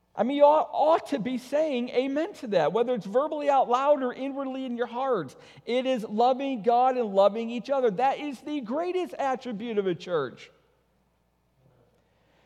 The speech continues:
But when we love ourselves more than God, when we love ourselves more than others, and guess what? I do that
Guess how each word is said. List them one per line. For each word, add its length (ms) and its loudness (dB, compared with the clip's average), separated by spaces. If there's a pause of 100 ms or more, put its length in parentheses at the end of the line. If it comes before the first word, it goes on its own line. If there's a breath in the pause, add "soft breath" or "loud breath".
(120)
But 120 10
when 240 6
we 120 0
love 300 4
ourselves 960 4
more 380 2
than 260 0
God, 400 8
when 140 0
we 80 2
love 240 4
ourselves 720 2
more 180 4
than 160 0
others, 460 4
and 240 -6
guess 280 2
what? 320 2
I 260 0
do 280 -4
that 420 2